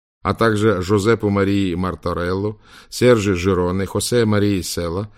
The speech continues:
Хесусу Лабарта, Эдуардо Айгуаде, Франсиско Добласу,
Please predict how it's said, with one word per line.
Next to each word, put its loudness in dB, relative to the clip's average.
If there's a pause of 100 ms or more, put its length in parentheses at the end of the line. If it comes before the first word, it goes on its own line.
(240)
Хесусу 0
Лабарта, -4
Эдуардо 0
Айгуаде, -4
Франсиско -4
Добласу, -6